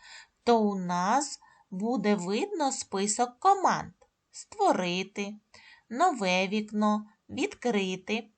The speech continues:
зберегти, зберегти як, параметри сторінки, друк «Вийти». Або може бути ось таке, так, таке меню: створити, відкрити,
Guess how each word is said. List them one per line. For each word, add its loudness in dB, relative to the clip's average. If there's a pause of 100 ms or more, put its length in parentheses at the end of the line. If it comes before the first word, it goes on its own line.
(160)
зберегти, 0 (200)
зберегти 2 (100)
як, 2 (320)
параметри -2
сторінки, -6 (200)
друк -8 (200)
«Вийти». -14 (1000)
Або 6
може 0 (160)
бути 0
ось 0
таке, -6 (440)
так, -6
таке 0
меню: -2 (260)
створити, -2 (140)
відкрити, -6